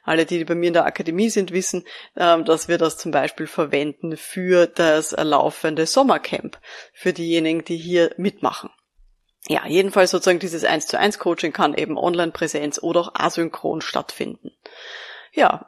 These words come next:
viele Leute glauben, dass so, solche Beratungsstunden zu verkaufen, eventuell vielleicht geschnürt als Jahrespaket, also dass man sagt, okay, ich verkaufe einer Firma zum Beispiel zweihundert Stunden in diesem Jahr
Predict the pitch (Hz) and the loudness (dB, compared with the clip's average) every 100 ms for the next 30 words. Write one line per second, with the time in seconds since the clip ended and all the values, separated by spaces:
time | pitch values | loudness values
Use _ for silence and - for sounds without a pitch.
0 | - - - - 269 294 185 214 233 165 | -16 -16 -8 0 4 4 6 4 4 2
1 | 156 226 185 - 190 180 - 190 190 202 | 2 2 -2 0 2 4 2 -4 -6 -4
2 | 180 - 208 - 202 - - 214 208 - | 0 0 0 0 -4 -4 -4 -4 -6 -10
3 | 202 180 - 156 214 - 247 254 - - | -6 -6 0 2 2 2 -4 -4 -4 -12
4 | - - - _ 170 165 175 160 160 180 | -18 -20 -20 _ 2 4 4 2 2 0
5 | - 165 - - - - 185 208 175 143 | 0 -2 -4 -10 -6 -4 0 2 4 2
6 | - 151 110 208 233 226 - - - - | 0 -2 0 0 0 -2 -2 -2 -2 -4
7 | - 269 - - - - 160 156 151 151 | -2 -2 -6 -20 -14 -6 -4 -2 -4 -6
8 | 147 - 185 190 - - 156 - 156 160 | -8 2 6 6 4 -4 -6 2 4 4
9 | - 160 - 160 143 - 196 208 196 - | 4 4 4 2 0 -2 0 4 4 2
10 | 156 165 - 165 147 175 170 165 - 202 | -6 -6 -4 2 2 0 -6 -6 -2 0
11 | 208 202 175 165 175 160 156 147 156 269 | 0 0 -4 -4 -4 -6 -4 0 4 4